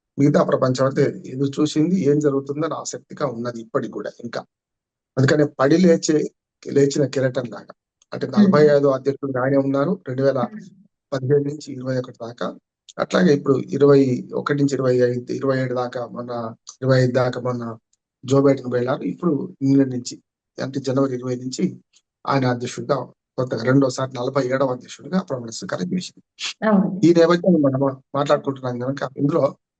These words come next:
Speaker 1: ముఖ్యంగా ట్రంప్ రెండవసారి ఎన్నికైన తర్వాత మొదటిసారి కంటే చాలా ఎదిగిండని నేను అంటున్నాను. అంటే, మొదటి రెండు వేల పద-, పదహారులో ఎన్నికైనప్పుడు, రెండు వేల ఇరవై నుంచి, ఆ, మన పదిహేను, మన పదిహేడు నుంచి ఇరవై ఒకటి దాకా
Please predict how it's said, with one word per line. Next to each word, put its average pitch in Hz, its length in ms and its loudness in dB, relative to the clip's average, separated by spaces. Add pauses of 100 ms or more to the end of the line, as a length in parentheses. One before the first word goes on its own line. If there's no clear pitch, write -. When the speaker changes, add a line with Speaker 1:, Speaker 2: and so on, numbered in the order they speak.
(320)
Speaker 1:
ముఖ్యంగా 180 440 2 (800)
ట్రంప్ 175 540 0
రెండవసారి 143 580 2
ఎన్నికైన 123 380 -10
తర్వాత 107 420 -12 (840)
మొదటిసారి 165 560 2
కంటే 156 220 0
చాలా 160 240 -2
ఎదిగిండని 139 500 -4
నేను - 160 -10
అంటున్నాను. - 640 -20
అంటే, 127 160 -8
మొదటి 135 400 0
రెండు 127 240 -4
వేల 127 340 0 (320)
పద-, 123 240 -4
పదహారులో 123 760 -6
ఎన్నికైనప్పుడు, 120 760 -6
రెండు 123 160 -2
వేల 123 100 2
ఇరవై 123 240 2
నుంచి, 127 380 -2 (420)
ఆ, 120 60 4 (200)
మన - 240 -10
పదిహేను, 117 440 -2
మన - 120 -2
పదిహేడు 131 360 2
నుంచి 127 180 -6
ఇరవై 127 240 0
ఒకటి 123 200 -4
దాకా 123 360 -6